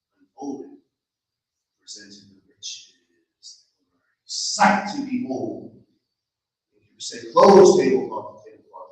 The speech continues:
closed, and he replaced it with an identical one, and palmed it off on Antonio in the morning.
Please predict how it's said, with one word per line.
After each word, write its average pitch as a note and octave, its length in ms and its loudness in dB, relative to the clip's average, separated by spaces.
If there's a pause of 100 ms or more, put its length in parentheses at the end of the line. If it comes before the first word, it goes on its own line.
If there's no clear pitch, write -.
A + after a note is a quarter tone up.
closed, C#3+ 340 -16
and - 140 -20
he - 140 -20
replaced - 420 -20
it - 100 -20 (560)
with - 120 -20
an - 140 -20
identical - 420 -16
one, - 120 -20
and - 100 -20 (460)
palmed B2+ 300 -10
it - 40 -16
off - 300 -10
on G2+ 280 -20
Antonio A#2 380 -16
in G2+ 140 -20
the - 160 -20
morning. - 360 -12